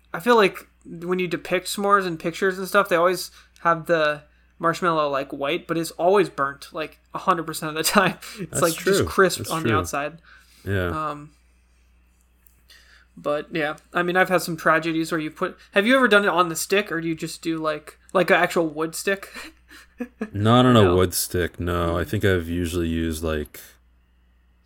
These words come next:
Speaker 2: a metal, like,
Speaker 1: Yeah.
Speaker 2: stick of some, like, a, yeah,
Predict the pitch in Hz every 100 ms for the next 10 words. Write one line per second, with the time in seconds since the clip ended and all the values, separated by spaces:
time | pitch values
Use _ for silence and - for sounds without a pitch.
0 | _ _ _ _ - 87 76 76 78 78
1 | 76 73 71 71 71 - - _ _ _
2 | _ _ _ - 165 147 147 - _ _
3 | - _ _ - - - 78 - - -
4 | 78 82 80 78 - 80 76